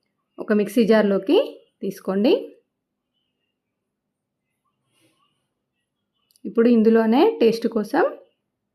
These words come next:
రెండు యాలకులను కూడా వేసుకోండి. ఇప్పుడు వీటిని మరీ మెత్తగా కాకుండా కొంచెం బరకగా గ్రైండ్ చేసుకోండి.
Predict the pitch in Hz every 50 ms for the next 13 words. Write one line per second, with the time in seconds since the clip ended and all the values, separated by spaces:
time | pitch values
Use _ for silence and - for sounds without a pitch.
0 | _ _ _ _ _ _ - 190 202 202 202 208 269 370 466 - - - - -
1 | _ _ - 208 196 185 190 196 202 196 214 196 196 196 196 196 214 190 196 240
2 | 349 453 - - - _ _ _ _ - 190 190 196 196 - - 202 190 196 226
3 | 311 440 539 - - - _ _ _ _ _ _ _ _ _ _ _ _ _ _
4 | _ _ _ _ _ _ _ _ _ _ _ _ _ _ _ _ _ _ _ _
5 | _ - 233 - 233 262 233 226 226 226 233 233 302 339 277 240 220 208 233 262
6 | 254 240 220 - 233 220 226 220 214 220 208 202 220 202 202 220 302 453 539 -
7 | - - - 214 214 208 - 277 294 277 220 220 196 185 185 - 196 190 220 285
8 | 494 605 - - _ _ _ _ _ _ _ _ _ - 202 214 202 202 202 196
9 | 214 190 190 - - 202 185 190 196 294